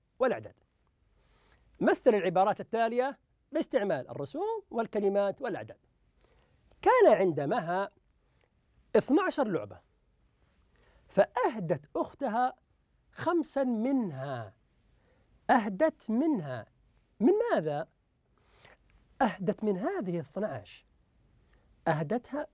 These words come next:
من هذه اثنعش. إذا من هذه اثنعش راح نمثل ماذا؟ بالرسوم، الكلمات والأعداد.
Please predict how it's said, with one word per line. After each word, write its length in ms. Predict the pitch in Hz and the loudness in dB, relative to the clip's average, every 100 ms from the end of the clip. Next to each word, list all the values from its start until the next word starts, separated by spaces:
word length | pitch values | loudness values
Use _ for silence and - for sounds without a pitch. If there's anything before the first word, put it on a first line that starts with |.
| - | -4
من 180 | 202 | -2
هذه 220 | 220 370 165 | -2 -4 -6
اثنعش. 320 | - 147 107 - - - _ - | -8 -12 -12 -20 -20 -20 _ 4
إذا 200 | 190 226 | 6 8
من 160 | 240 | 4
هذه 260 | 247 466 370 | 2 2 2
اثنعش 600 | - 220 165 143 240 - _ _ _ _ | 0 -2 0 0 -4 -6 _ _ _ _
راح 220 | 180 240 | 0 0
نمثل 420 | 254 277 - 240 233 | 0 -4 0 0 2
ماذا؟ 480 | 254 180 160 208 - _ _ _ _ _ _ | 2 2 2 -2 -2 _ _ _ _ _ _
بالرسوم، 680 | 143 262 - 370 370 427 403 | -4 -2 0 2 0 -2 -8
الكلمات 560 | 151 175 165 151 127 | -4 -2 0 0 -2
والأعداد. 640 | 165 185 165 214 226 349 | 0 0 0 -2 0 -2